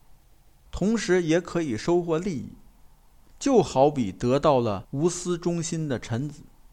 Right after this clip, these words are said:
也就是会有人看到了我的这种帮助人的品质，他就会非常忠心、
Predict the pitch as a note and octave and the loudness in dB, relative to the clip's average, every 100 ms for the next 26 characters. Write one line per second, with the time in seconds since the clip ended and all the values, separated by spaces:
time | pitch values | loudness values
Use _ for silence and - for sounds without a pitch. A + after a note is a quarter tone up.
0 | - - - - - - - C#3 C#3+ A3+ | -20 -20 -20 -20 -20 -20 2 4 6 4
1 | D#3 B2+ - G#3 E3 A2 A2 A#2+ D#3+ - | 4 -2 2 2 4 2 2 0 -2 -6
2 | - - - A3 F3+ D#3 D3 B2+ G2 C2 | -20 -16 2 4 6 2 2 0 -2 -4
3 | B2+ F3+ C#3+ G#2+ - F3+ F#3+ F3+ D#3 G#2+ | 0 2 2 -4 4 4 4 -2 -2 -2
4 | A2 D#3 D#3+ - G2+ F#2+ - F#2+ - _ | -2 -4 -6 -6 -8 -8 -10 -14 -16 _
5 | - _ _ _ _ - G3 G3 F#3 D#3+ | -20 _ _ _ _ 0 2 4 2 2
6 | D3 G3+ F3+ E3 F3 G#3 G#3 G3+ G#3 | 0 -2 -2 -2 -2 0 0 -2 -4